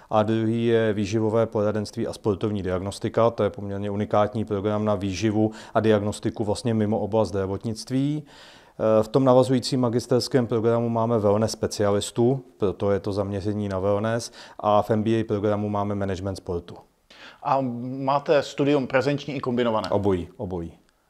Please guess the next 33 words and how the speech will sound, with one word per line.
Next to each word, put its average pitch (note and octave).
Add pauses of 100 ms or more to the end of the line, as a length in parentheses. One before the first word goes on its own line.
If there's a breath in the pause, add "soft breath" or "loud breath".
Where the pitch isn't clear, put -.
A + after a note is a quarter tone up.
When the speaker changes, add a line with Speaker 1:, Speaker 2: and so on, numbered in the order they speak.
(160)
Speaker 2:
Eh, A#2+ (760)
a A2 (140)
je, B2
máte C3+
nějaké C#3
studenty, C3
které B2
by, A#2+
kterým B2+
byste B2+
se A2+
chtěli A2
třeba A2+ (220)
pochlubit? C#3+ (340 soft breath)
Speaker 1:
No G2
jasně, A#2
my G#2+
máme, G#2+ (180)
<laughs> F#2+
děkuju G#2+
za G#2
otázku. - (440)
<laughs> F#3+
Jirka C3
Peskavec, A#2
Lukáš A2
Krpálek, A2+
naši G#2+
studenti, G#2+
Ondra G#2
Sinek, G2+
Anežka G2+
Dehotová. G2